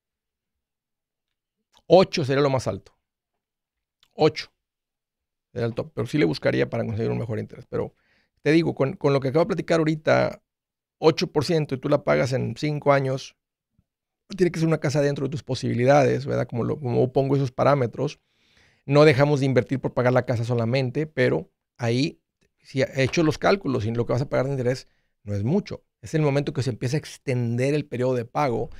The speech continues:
que aunque esté bajito el interés, pagas la casa dos veces, tres veces. Saludos desde Hermosillo, Sonora. ¿Qué tal, Raquel?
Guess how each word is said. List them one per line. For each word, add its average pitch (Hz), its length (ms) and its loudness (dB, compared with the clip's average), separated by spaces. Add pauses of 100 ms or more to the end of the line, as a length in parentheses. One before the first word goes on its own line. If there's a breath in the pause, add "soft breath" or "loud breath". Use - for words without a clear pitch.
(140 soft breath)
que 131 80 -6
aunque 120 160 -4
esté - 120 -4
bajito 135 360 -2
el 123 80 0
interés, 123 400 -2 (160)
pagas 123 200 0
la 120 100 -6
casa 117 420 -6
dos 123 200 4
veces, 120 380 -4
tres 127 240 2
veces. 120 420 -6 (440 soft breath)
Saludos 170 260 4
desde 156 140 8
Hermosillo, 139 500 2
Sonora. 165 280 2
¿Qué 165 100 0
tal, 160 180 2
Raquel? 165 420 0